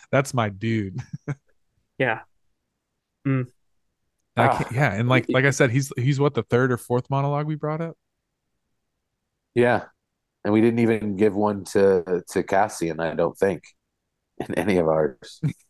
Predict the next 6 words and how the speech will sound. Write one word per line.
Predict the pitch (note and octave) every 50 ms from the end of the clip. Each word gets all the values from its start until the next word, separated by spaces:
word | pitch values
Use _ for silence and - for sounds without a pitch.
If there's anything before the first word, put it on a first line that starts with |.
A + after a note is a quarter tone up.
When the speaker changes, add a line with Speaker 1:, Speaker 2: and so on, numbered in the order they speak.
| - E3 - - E3
Speaker 1:
Yeah. | - D#3 C#3+ - - - - D#3 C3+ - - - _ _ - _ _ _ _ _ _ _ _ - -
Speaker 2:
No. | - C3 C3+ D3 D#3 D3 C3 B2 A2+ A2 G#2+ - -
Yeah. | - C3 C3+ B2+ A#2+ A#2+
He | B2 D3+ D#3
doesn't, | E3+ G3+ G#3+ A#3+ A#3+ A3 G#3+ G#3+ - - -
he, | C#3+ - D#3+ D3 D3+ D3 - -